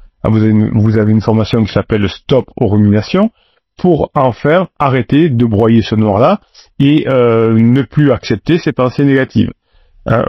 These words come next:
on sort de, du schéma qui n'a plus fonctionné, il faut accepter ses émotions. Non, il faut gérer ses émotions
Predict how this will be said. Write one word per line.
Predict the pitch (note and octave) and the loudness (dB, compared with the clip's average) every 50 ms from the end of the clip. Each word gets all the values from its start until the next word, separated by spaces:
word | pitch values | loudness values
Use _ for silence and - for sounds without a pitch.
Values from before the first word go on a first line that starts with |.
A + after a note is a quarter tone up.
| - - | -2 -2
on | A#2 A2+ A2 A2 G#2 | -2 0 0 -2 -2
sort | G2 - - - E3 D#3 C#3+ C3+ A#2+ | -4 -6 -4 -2 0 0 0 0 0
de, | A2+ A#2 A2+ | 0 -2 -2
du | G#2+ G2+ G#2 A2 A2 | -2 0 0 0 0
schéma | G#2 - - C3+ B2 B2+ C3 A#2+ | 0 0 0 0 2 0 0 -2
qui | - B2 | -2 -2
n'a | G#2+ G#2 G2+ | -2 -2 0
plus | - C3 A#2+ | -2 -4 -2
fonctionné, | - A2+ A2 F#2+ - - A2 B2+ D3+ F3 | 0 -2 -2 -2 -2 -2 -2 0 0 0
il | D#3+ | -2
faut | - - C3 | -2 0 -2
accepter | B2+ - - A#2 G#2+ - - D#3 D#3 | -2 -2 -2 -4 -4 -2 -2 -2 -2
ses | - - C3 A#2+ B2 | 0 0 0 0 0
émotions. | A#2 A#2+ B2 A2 - - F#2+ G2 | 0 0 -2 -4 -4 -4 -2 0
Non, | G2+ A2+ G#2 G2+ F#2 | 0 0 0 0 -2
il | E2+ - | -4 -4
faut | - G#2+ G#2 F#2 | -2 -2 0 0
gérer | G2 A#2+ C#3+ C#3+ B2 A2+ - - - _ _ | 2 2 2 2 0 0 -2 -2 -8 _ _
ses | - G#2 G2 G#2 | -2 -2 0 2
émotions | G#2+ A2 G#2 G2+ - - F3 G3 F#3+ | 0 0 0 -2 -2 -2 -2 -2 -4